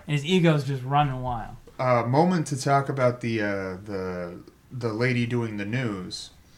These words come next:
Speaker 2: So, uh, she's attractive, and then they take a moment to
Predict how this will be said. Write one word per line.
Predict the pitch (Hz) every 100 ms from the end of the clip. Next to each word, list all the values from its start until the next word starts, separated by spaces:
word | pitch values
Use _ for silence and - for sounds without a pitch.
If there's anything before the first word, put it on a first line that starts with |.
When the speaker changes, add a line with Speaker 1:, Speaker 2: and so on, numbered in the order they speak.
| -
Speaker 2:
So, | - 147 123 120 117
uh, | 123 120 117
she's | - 175 160
attractive, | 147 143 135 143 185 190 185 -
and | 127 139
then |
they | 143 123
take | - 147 151
a | 123
moment | 113 113 120 120 113 -
to | - 117 110 107 101